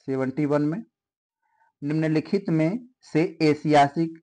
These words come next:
एशियाटिक, एशियाटिक सोसाइटी की स्थापना किसके द्वारा किया गया था? तो किसके द्वारा किया गया था दोस्तों? सिंपल सा प्रश्न है, विलियम जोन्स के द्वारा। विकल्प नंबर ए हो जाएगा हमारा, सर विलियम जोन्स के द्वारा।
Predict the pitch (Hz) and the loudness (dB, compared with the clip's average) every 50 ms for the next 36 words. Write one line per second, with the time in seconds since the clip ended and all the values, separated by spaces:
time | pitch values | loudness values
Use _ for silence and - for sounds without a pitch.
0 | _ - 143 139 139 139 - 151 143 139 131 131 131 - 180 - - - - _ | _ -2 2 2 0 0 0 2 4 4 4 4 2 0 -4 -4 -4 -14 -20 _
1 | _ _ _ _ _ _ _ _ _ _ _ _ _ _ _ _ _ _ _ _ | _ _ _ _ _ _ _ _ _ _ _ _ _ _ _ _ _ _ _ _
2 | _ - 147 143 139 - 151 143 135 131 135 - 170 165 - - 151 151 - 135 | _ -6 -6 -6 -4 -2 0 0 0 0 0 -2 -4 -4 -4 -6 -4 2 4 4
3 | 127 127 127 165 151 156 175 165 165 156 139 - - - 139 127 127 - 147 151 | 4 4 2 -2 -4 -4 -4 -4 -2 -4 -4 -4 -2 0 0 0 2 0 -2 0
4 | 180 208 233 - _ _ _ _ _ _ - 175 156 - - - - 208 196 160 | -2 -2 -4 -12 _ _ _ _ _ _ -12 -12 -12 -12 -10 -4 -2 0 2 4
5 | 147 131 127 123 120 120 - 123 120 117 113 113 110 107 107 - - 120 - - | 4 4 6 4 2 0 -2 -2 -2 0 -2 -2 -4 -6 -6 -10 -12 -12 -8 -8
6 | 151 151 - 160 160 165 196 190 180 175 165 165 165 165 165 165 165 160 160 160 | -6 -2 -2 -2 -2 0 -2 2 4 4 4 4 4 2 0 0 0 0 2 2
7 | 160 151 165 160 151 160 165 160 - - 202 190 160 139 - - 156 151 - 165 | 0 2 0 -2 -2 -2 -4 -4 -4 -6 -6 -4 -4 -4 -4 -4 -4 0 2 0
8 | 156 147 - 147 143 - 139 131 131 127 131 - - 147 156 226 254 - _ _ | 0 2 0 -2 0 0 -2 0 -2 -2 -6 -10 -8 -8 -8 -8 -8 -12 _ _
9 | - _ - 135 131 143 143 143 147 151 151 143 123 127 127 131 139 135 - - | -20 _ -8 -2 2 2 2 4 2 2 2 0 0 0 0 0 -2 -4 -4 -4
10 | 143 139 139 143 160 175 196 165 127 135 131 - 143 143 - 139 135 135 131 135 | -2 0 0 0 0 -2 -8 -6 -6 -4 -2 0 -2 -2 0 -2 -2 0 0 0
11 | 135 139 143 - - 143 135 131 123 135 131 123 123 117 117 113 113 113 113 113 | 0 -2 -4 -4 -4 -2 -2 0 0 -2 -2 0 0 -2 0 -2 -2 -4 -4 -4
12 | 117 120 - - - _ _ _ _ _ _ _ _ _ - 160 170 165 147 135 | -4 -4 -6 -8 -10 _ _ _ _ _ _ _ _ _ -8 -8 -8 -6 -4 -2
13 | 135 131 135 139 139 135 120 127 131 131 131 131 - 147 143 143 143 151 | -2 0 0 2 0 0 0 0 -2 -2 -2 -4 -4 0 2 4 4 4